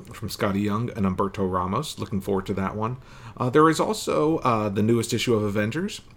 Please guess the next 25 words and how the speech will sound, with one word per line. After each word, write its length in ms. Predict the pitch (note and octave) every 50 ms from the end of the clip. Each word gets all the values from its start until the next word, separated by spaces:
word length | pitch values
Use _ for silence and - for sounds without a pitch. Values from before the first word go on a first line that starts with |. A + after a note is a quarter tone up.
| - - -
The 260 | A#2+ G2+ A2+ A#2+ C3 B2+
Age 320 | A#2+ A#2 A#2 A#2+ A2+ -
of 120 | B2 G#2 -
Khonshu 680 | - - A#2 A2+ A2+ A2 - - B2 B2+ D3+ F#3+ - - -
continues 640 | - B2 G#2+ C3 A#2+ A#2 A#2+ C3 D#3 G3 - - -
in 140 | - A2+ A2
the 80 | G#2+ G2+
pages 320 | - A2 G2+ F#2+ G2+ G2
of 80 | G2+ G2
New 80 | G#2 G2+
Avengers 400 | F#2+ G2+ G2 G2 G2 C#3 F#3 -
from 160 | - - F#2+ F#2+
Jason 360 | G2+ G2 G2 G2 - G2+ G2+
Aaron 260 | G2 G2 G2+ G#2+ G#2
and 200 | - - G2 F#2
Javier 640 | F#2 - - - A#2 A#2+ C3+ C3 B2+ B2 B2 A#2+ A2 G2
Garrón. 440 | G#2+ G2+ F#2+ G2 G2+ A#2+ D#3+ G#3+ - - - - - - - - - - - - C3+ A#2+ - -
Um, 320 | D3 D#3 D#3 D3+ D3 - - - - - - - - - - - - - - - B2 B2+ - - D#3+
okay, 340 | D#3+ D#3 - G#2+ G2+ A2 C3+
so 280 | D#3 - - C#3 B2 B2+
I'm 140 | B2 C3 C3
gonna 120 | C3+ B2+ A#2+
ask 260 | A2+ A#2 B2 - -
you 120 | B2 G#2
guys. 320 | F#2+ F2+ F#2+ A#2 C3+ -